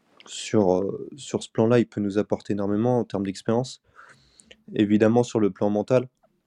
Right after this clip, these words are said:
euh, je pense que, c-, comme tout Corse qui a du caractère, euh, je pense que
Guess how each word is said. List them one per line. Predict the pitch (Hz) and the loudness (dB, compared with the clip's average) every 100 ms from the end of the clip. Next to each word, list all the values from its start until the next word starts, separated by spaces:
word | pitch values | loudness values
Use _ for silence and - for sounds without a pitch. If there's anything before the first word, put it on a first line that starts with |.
| _ _ _ _ _ _ _ _ - | _ _ _ _ _ _ _ _ -8
euh, | 95 95 104 | -4 -2 -4
je | - | -6
pense | 117 113 | -6 -6
que, | - 104 101 98 98 95 95 92 | -4 -4 -4 -6 -6 -4 -4 -4
c-, | 95 - - | -6 -10 0
comme | 107 101 | 2 2
tout | - | -2
Corse | 107 110 - - | 2 2 2 -8
qui | - 104 | 2 2
a | |
du | 101 95 | 2 2
caractère, | 104 90 98 123 110 | 4 4 2 2 2
euh, | 95 101 | 0 -4
je | - | -8
pense | 107 104 | -8 -8
que | - | -6